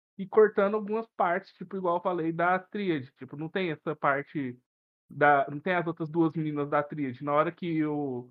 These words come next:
Daimon aparece lá pra sugar o sangue de virgem, não é, tipo, outras meninas da Tríade, são cavaleiras que ajudavam a,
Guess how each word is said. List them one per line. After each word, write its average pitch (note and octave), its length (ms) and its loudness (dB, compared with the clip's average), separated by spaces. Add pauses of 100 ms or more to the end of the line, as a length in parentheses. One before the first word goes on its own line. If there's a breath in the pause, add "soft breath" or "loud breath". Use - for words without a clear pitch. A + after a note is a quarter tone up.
Daimon D3+ 480 4
aparece C#3+ 600 2
lá C#3 180 2
pra C#3 300 -2
sugar C#3 380 -2
o C3+ 40 -8
sangue C#3 200 -4
de C3 120 -10
virgem, D#3+ 440 -2
não D3 140 -4
é, G#3 200 0
tipo, E3 360 -10 (220)
outras E3 320 -2
meninas D3+ 340 -2
da D3 140 2
Tríade, C#3 400 -2
são D3 140 -4
cavaleiras E3 680 0 (120)
que G3+ 340 -4
ajudavam F#3 720 0
a, G3 560 0